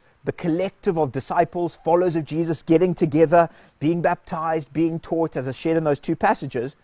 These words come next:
we could say the mission of the church is to glorify God by proclaiming or sharing the good news and making disciples of all nations, whilst also strengthening the church.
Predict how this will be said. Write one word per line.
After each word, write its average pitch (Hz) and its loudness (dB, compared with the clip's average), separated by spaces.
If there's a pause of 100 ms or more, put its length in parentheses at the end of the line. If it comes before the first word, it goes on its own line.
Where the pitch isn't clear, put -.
(120)
we 190 -4
could 311 2
say 139 0 (460)
the 143 2
mission 233 4
of 233 -2
the 220 0
church - -4 (320)
is 143 -8
to 147 -4
glorify 214 6
God 131 2 (840)
by 143 2 (180)
proclaiming 160 2
or 151 0
sharing 190 2
the 202 6
good 151 2
news 135 -4 (720)
and 139 -2
making 208 4 (200)
disciples 160 2 (540)
of 131 2
all 208 8
nations, 139 -2 (960)
whilst 143 2
also 170 4
strengthening 147 -2
the 131 0
church. - 0